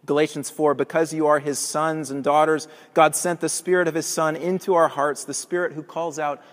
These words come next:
'Abba, Father.' So you are no longer a slave, but God's child. And since you are his child, God has made you also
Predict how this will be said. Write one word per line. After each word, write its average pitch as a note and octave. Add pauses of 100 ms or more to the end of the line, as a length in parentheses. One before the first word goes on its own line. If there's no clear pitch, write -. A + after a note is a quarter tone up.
(180)
'Abba, D#3+ (220)
Father.' A#2+ (560)
So -
you G3+
are F#3
no F#3+
longer G3+
a D#3+
slave, F#3+
but F3
God's E3
child. F#3
And D#3
since G#3
you G3+
are F#3
his E3+
child, F3+ (240)
God F3
has D#3
made D#3+
you E3
also B2+